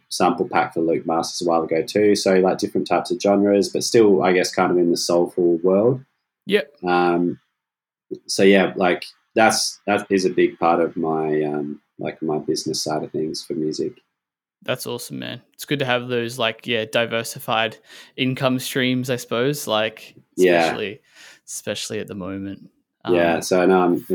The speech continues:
Speaker 1: I'm quite lucky that I wasn't one of the, you know, the guys who was just, you know, a touring artist.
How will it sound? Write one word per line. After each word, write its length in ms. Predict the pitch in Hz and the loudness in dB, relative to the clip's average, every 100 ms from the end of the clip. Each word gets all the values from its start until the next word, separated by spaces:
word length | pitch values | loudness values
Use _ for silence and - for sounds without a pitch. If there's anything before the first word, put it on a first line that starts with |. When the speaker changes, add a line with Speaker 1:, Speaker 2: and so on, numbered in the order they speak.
| 90 | 0
Speaker 1:
I'm 220 | 90 90 | 0 0
quite 240 | - 95 92 | 2 2 4
lucky 300 | 92 - 87 | 2 2 2
that 140 | 85 | 2
I 80 | 85 | 2
wasn't 380 | 85 82 80 85 | 0 0 -4 -2
one 120 | 82 | -2
of 80 | 82 | 0
the, 380 | 82 82 80 - | 0 0 -2 -4
you 80 | 85 | -4
know, 120 | 78 | -4
the 100 | 78 | -4
guys 360 | 82 80 80 - | -4 -2 -2 -2
who 120 | 80 | -2
was 160 | 80 78 | -2 -2
just, 260 | 82 - - _ - | -4 -6 -12 _ -6
you 100 | 85 | -2
know, 140 | 80 | -2
a 80 | 80 | -2
touring 680 | - 95 87 82 80 80 78 | -2 0 2 2 2 -2 -2
artist. 640 | 82 82 78 78 - - | -2 -2 -2 -4 -8 -10